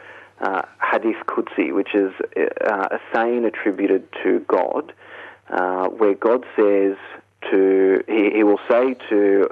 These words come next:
a, a person on the Day of Judgment that you have clothed me, fed me,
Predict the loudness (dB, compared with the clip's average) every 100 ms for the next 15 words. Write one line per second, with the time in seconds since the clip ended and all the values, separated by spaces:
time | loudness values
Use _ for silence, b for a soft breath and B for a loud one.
0 | -4 -12 _ -6 -6 -2 -2 -2 -4 -4
1 | -2 2 2 2 2 0 -2 -8 -10 -2
2 | 0 0 B B B -2 2 2 0 -4
3 | _ _ _ -6 0 2 2 0 2 0
4 | 2 2 2 0 0 -2 -2